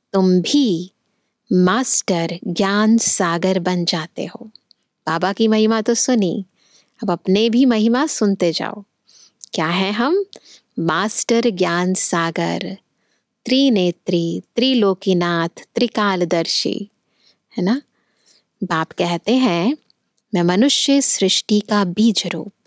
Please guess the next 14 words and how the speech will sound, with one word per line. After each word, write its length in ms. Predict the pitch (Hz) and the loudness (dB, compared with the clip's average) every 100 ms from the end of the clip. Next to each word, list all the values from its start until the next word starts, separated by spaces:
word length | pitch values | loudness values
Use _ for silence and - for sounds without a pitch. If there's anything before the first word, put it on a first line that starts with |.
| - _ _ _ _ _ _ _ - | -20 _ _ _ _ _ _ _ -4
चैतन्य, 800 | 185 175 220 214 175 165 - 202 _ _ _ _ _ 185 | -2 0 2 2 2 -2 -6 -10 _ _ _ _ _ 0
नॉलेजफुल 920 | 185 190 214 226 220 - - 214 180 | 2 4 2 2 0 -4 -2 0 0
हूँ।" 420 | 175 175 - 202 - _ _ _ _ _ _ _ | -2 -8 -8 -12 -14 _ _ _ _ _ _ _
हाँ, 560 | - 220 196 160 160 269 _ _ _ _ _ _ _ - | -4 0 0 -2 -4 -6 _ _ _ _ _ _ _ 2
हम 160 | 302 | 4
जान 360 | 254 202 202 262 | 4 2 2 2
सकते 480 | - 180 - - 170 | 2 -4 -4 -2 -2
हैं 380 | 170 170 220 | 0 2 2
बीज 340 | 196 208 247 233 | 2 2 2 2
से 480 | - - 165 190 294 _ - - _ | 0 0 0 0 -2 _ -20 -20 _
ऐसे 440 | - 202 208 302 294 | -4 -2 0 2 2
झाड़ 340 | 202 202 175 | 2 -2 -2
निकलता 520 | 175 165 156 156 - | -2 -4 -4 -8 -4
है, 280 | 170 208 330 | -2 0 0